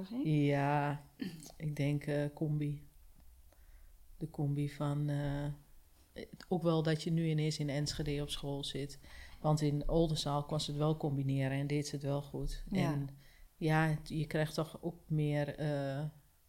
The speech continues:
Speaker 2: vrijheid, denk ik wel. Want, ehm,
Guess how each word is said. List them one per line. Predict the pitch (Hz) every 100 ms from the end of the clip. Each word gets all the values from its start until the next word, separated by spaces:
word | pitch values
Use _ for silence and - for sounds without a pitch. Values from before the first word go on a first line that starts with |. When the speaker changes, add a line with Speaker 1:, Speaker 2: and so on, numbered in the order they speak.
| -
Speaker 2:
vrijheid, | - 143 143 147 160 160 -
denk | - 160 156
ik | 160
wel. | 156 151 170 214 - _ _ _ - _
Want, | 156 147 147 -
ehm, | 143 139 139